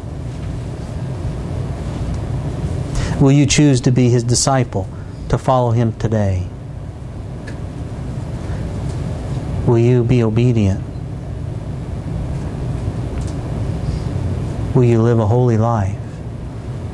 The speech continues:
Roles will be reversed when probation closes, beloved. Which role will be yours? I hope and pray that is the role that Jesus has chosen for you. Let's bow our heads.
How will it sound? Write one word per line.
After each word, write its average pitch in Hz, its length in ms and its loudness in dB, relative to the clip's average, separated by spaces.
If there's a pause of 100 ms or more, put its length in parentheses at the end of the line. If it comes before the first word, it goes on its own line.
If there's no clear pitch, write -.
(1120)
Roles 143 360 6
will 139 60 4
be 127 180 6
reversed 123 500 4
when 110 120 2
probation 113 520 2
closes, 95 460 0
beloved. 98 460 2 (2000)
Which 131 200 4
role 127 320 4
will 117 140 6
be 113 140 2
yours? 101 640 2 (1800)
I - 80 4
hope 117 180 4
and 113 100 4
pray 120 380 4
that 110 240 4
is 104 140 2
the 113 100 2
role 110 220 4
that 110 140 0
Jesus 107 340 2
has 101 180 0
chosen 101 420 2
for - 140 -2
you. 101 320 4 (300)
Let's - 100 4
bow 113 220 2
our 101 160 4
heads. 95 400 2